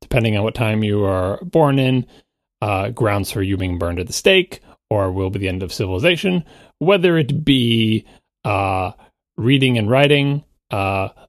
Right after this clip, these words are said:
the novel, uh, television,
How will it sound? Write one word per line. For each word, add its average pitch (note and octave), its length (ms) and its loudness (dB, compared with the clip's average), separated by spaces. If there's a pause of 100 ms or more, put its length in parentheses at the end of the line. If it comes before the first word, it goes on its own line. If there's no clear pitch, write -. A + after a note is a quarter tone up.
the G#2 140 -2
novel, B2+ 760 2 (260)
uh, - 80 -8 (360)
television, B2+ 720 2